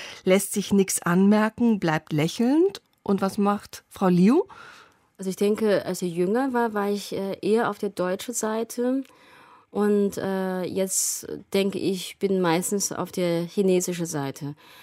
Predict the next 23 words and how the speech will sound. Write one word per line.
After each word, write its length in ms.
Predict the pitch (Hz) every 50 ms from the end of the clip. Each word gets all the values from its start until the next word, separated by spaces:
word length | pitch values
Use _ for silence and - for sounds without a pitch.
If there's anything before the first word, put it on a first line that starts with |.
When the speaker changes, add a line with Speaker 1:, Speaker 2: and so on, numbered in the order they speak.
| - - _ -
Speaker 2:
Man 100 | 190 175
sagt 280 | 180 185 220 220 -
auch, 140 | - 196 190
das 180 | - 190 185 -
ist 160 | 190 185 -
auch 140 | - 175 175
eine 140 | 180 185
Unreife, 640 | - - 202 220 226 220 202 190 180 180 180 - 190
das 260 | - 175 165 - -
zu 60 | - -
zeigen 460 | - - 196 208 214 214 202 185 170
in 180 | - 160 165
China. 500 | 156 - - - 156 151 147 139 135 135 147
Vielleicht 400 | - 180 180 180 185 202 202 -
bin 120 | - 214 208
ich 140 | 196 185
auch 100 | - 180
älter 320 | 170 160 180 180 - 202 185
geworden. 540 | 175 165 - - 139 135 - - - 151 - _ _
Speaker 1:
Ich 200 | - 196 - -
guck 240 | - - 294 294 -
mal, 300 | 220 175 170 170 165 180
also 500 | - 175 180 185 196 185 185 190 196 190